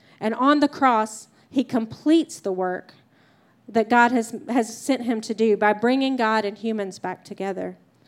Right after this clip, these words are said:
of showing us who God is so that we might know God. When Jesus talks about, "This is eternal life,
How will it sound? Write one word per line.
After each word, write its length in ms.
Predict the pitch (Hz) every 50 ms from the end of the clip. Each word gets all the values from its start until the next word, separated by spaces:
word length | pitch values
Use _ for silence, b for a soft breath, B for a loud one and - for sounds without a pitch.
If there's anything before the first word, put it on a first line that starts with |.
| b b b b
of 100 | - -
showing 460 | - - - 269 254 269 277 269 269
us 300 | 254 240 240 - - -
who 260 | - - 277 269 269 254
God 320 | 226 233 214 214 214 -
is 580 | - 202 208 185 180 180 185 202 220 - - - b b b b
so 200 | b - - 233
that 200 | 220 226 208 -
we 200 | 214 240 254 254
might 340 | 240 233 220 214 208 185 -
know 560 | 208 214 214 208 208 214 214 208 214 208 208 - _ _
God. 480 | _ 190 185 185 175 - - - 185 180 _ _ _ _ _ _ _ b b b b b b b b b b b b b b b b b b b _ _ -
When 140 | - 220 233
Jesus 260 | 214 240 269 247 233
talks 300 | - 262 262 254 254 -
about, 340 | - 214 226 220 208 196 196
"This 280 | 214 254 269 269 269 -
is 240 | 226 262 254 220 233
eternal 440 | 226 220 - 240 226 226 214 202
life, 600 | 190 185 185 185 175 175 185 185 - - - -